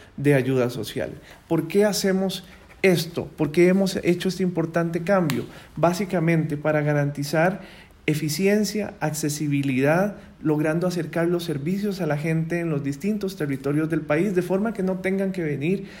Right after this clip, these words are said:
ya a San José a hacer más trámites y que tengan de forma cercana la posibilidad de tener el acompañamiento del, del imas y sus oficinas locales en la ejecución de este importante programa.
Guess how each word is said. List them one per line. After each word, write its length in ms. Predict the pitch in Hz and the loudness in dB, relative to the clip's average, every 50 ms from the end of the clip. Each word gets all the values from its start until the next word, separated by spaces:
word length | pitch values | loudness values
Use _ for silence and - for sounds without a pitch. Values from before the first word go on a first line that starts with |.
| - - - | -20 -20 -6
ya 260 | - 156 160 165 175 180 | -2 2 2 2 2 2
a 40 | 180 | 0
San 260 | 180 180 160 160 156 | 0 -2 -2 -2 -2
José 400 | 139 139 - - 175 180 185 180 - - - - | -2 -4 -2 0 0 0 0 -2 -6 -14 -16 -8
a 160 | - 147 143 139 | -2 0 0 0
hacer 300 | 143 143 170 170 165 170 | 0 0 0 0 0 0
más 240 | 170 170 165 - | 0 0 -2 -2
trámites 600 | - 165 151 139 139 127 104 - - 143 - - - - - - - | 0 0 0 0 0 -2 -4 -6 -8 -10 -10 -10 -14 -20 -20 -14 -10
y 80 | - 151 | -8 -4
que 120 | 156 156 | -4 -4
tengan 560 | 156 - 165 160 165 160 165 175 190 180 - - - - - - - - - - - | -2 0 0 2 2 2 2 2 0 -2 -4 -8 -16 -20 -20 -20 -20 -20 -20 -4 -4
de 80 | 127 | -4
forma 380 | - - 139 156 160 170 185 185 | -4 0 0 0 2 4 2 2
cercana 580 | 196 202 190 - 208 202 180 170 175 175 180 - - - - - | 2 0 -2 2 2 2 2 2 0 -2 -6 -8 -14 -18 -6 -2
la 160 | 160 160 160 | -2 -2 0
posibilidad 720 | 160 160 151 - 160 151 147 143 143 143 147 147 147 156 | -2 -4 -4 -2 -2 0 0 0 2 2 2 2 2 2
de 80 | 175 180 | 0 -2
tener 320 | 165 165 160 160 160 160 | -2 -4 -4 -2 -2 -2
el 120 | 175 165 165 | 0 -2 -2
acompañamiento 880 | 165 160 151 143 147 147 143 135 139 156 165 170 175 165 165 160 156 | -2 -4 -4 -4 -4 -4 -4 -2 -2 -2 0 0 -2 -2 -2 -2 0
del, 400 | 147 139 139 135 127 123 - 143 | 2 2 0 0 -2 -4 -6 -2
del 160 | 139 139 135 151 | -2 0 0 2
imas 360 | 175 190 196 196 202 196 185 | 0 0 0 0 -2 -2 -4
y 60 | 170 | -6
sus 180 | 160 160 147 151 | -6 -4 -4 -4
oficinas 460 | 143 143 147 139 160 156 156 165 165 | -2 -2 -4 -4 -4 -2 -2 0 0
locales 520 | 170 165 165 170 170 180 196 208 202 - - - - - - - | 0 -2 0 -2 0 0 0 -2 -4 -6 -12 -14 -14 -16 -10 -4
en 180 | 160 156 160 | -2 0 2
la 100 | 156 147 | 4 4
ejecución 460 | 143 143 143 147 143 139 160 165 160 165 | 4 2 0 -2 -4 -4 -2 0 2 2
de 80 | 170 | 2
este 160 | 165 165 175 | 2 0 -2
importante 520 | 175 165 151 143 151 - 151 147 143 139 127 | -4 -4 -4 -6 -4 -2 -2 -2 -2 -2 -4
programa. 440 | - - 120 127 - - 135 - | -8 -8 -8 -6 -6 -6 -8 -10